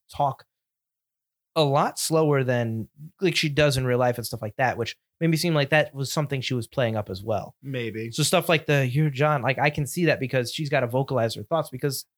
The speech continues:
Speaker 1: she's always a little, uh, little, uh, on the
Speaker 2: Well, in
Speaker 1: edge.
Speaker 2: T two,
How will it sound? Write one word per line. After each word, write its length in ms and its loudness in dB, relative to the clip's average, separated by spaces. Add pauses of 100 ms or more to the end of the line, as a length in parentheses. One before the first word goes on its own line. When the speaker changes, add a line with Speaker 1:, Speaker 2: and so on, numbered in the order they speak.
(460)
Speaker 1:
she's 180 -4
always 280 2
a 60 2
little, 320 2
uh, 460 0 (100)
little, 260 0
uh, 100 -2 (220)
on 120 -4
the 60 0
Speaker 2:
Well, 120 2
in 80 2
Speaker 1:
edge. 100 -2
Speaker 2:
T 220 2
two, 540 0